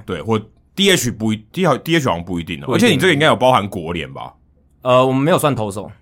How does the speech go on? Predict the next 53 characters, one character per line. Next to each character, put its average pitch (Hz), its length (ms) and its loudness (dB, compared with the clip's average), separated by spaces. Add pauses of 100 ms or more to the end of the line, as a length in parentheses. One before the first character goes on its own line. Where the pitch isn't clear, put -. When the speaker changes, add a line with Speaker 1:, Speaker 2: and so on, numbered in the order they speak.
(280)
Speaker 1:
哦， 123 120 2
没 151 100 4
有 160 60 4
算 185 100 4
投 135 160 4
手， 123 120 4
Speaker 2:
对， - 0 -
对， - 100 6
对， 110 40 2
对， 107 40 2
对。 107 60 2
Speaker 1:
要 156 60 4
不 165 60 2
然 165 80 4
投 139 140 2
手 139 100 2
打 - 140 2
第 120 80 -4
九 110 160 -2
棒 92 100 4
应 147 60 6
该 127 80 4
最 - 0 -
难。 - 0 -
Speaker 2:
对， 170 80 6
投 - 20 6
手 175 60 6
打 139 100 6
第 127 120 2
九 139 80 6
棒 120 100 4
是 135 60 0
太 147 160 -2
简 95 120 -6
单 92 120 -8
了， 90 80 -8
这， 117 120 -8 (160)
这 117 140 -6
一 98 80 -8
定 92 180 -10
是 87 140 -16
的。 65 160 -20
Speaker 1:
哦。 90 400 -2
Speaker 2:
对， 90 160 4
所 165 100 6
以 151 60 2
就 160 80 0
是 170 60 2
排 120 180 -4
除 117 140 -8
投-， 98 220 -10
投 101 220 -10
手 104 160 -4